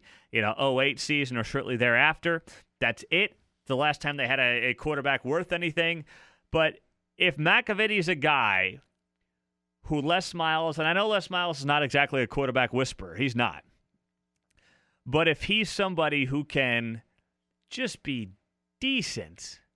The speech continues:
move around a little bit, if he can be an answer at quarterback for K U, and I know they've tried this route, and K U fans are rolling their eyes at another juco guy coming in here,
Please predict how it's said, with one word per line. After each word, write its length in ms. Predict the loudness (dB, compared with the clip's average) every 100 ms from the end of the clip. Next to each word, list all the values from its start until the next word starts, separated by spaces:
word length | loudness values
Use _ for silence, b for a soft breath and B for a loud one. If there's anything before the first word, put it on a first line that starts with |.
| _ _ _ _ _ -4
move 240 | -2 0
around 360 | 0 0 -2 -2
a 100 | -4
little 460 | -2 -4 -4 -2 -2
bit, 280 | -4 -6 -2
if 220 | -4 -2
he 200 | -4 -4
can 240 | -4 -6
be 180 | -4 -4
an 100 | -4
answer 600 | -2 -2 -2 -4 -8 -6 -4
at 180 | -6
quarterback 440 | -6 -10 -6 -6 -8
for 120 | -12
K 200 | -8 -6
U, 280 | -4 -6 -6 -6
and 100 | -4
I 60 |
know 180 | -2 0
they've 160 | -2 -2
tried 400 | -2 0 0 0
this 260 | -4 -4
route, 360 | -2 0 0 -2
and 160 | -8 -6
K 160 | -6
U 160 | -4 -8
fans 360 | -8 -10 -8
are 80 | -10
rolling 440 | -4 0 0 0 2
their 240 | 2 4
eyes 460 | 4 4 2 0 -6 b b _
at 140 | -12 -12
another 380 | -8 -6 -6
juco 440 | -4 -4 -2 -2 0
guy 300 | 2 2 0
coming 320 | 0 -2 0
in 140 | -2
here, 400 | -2 -2 -2 -4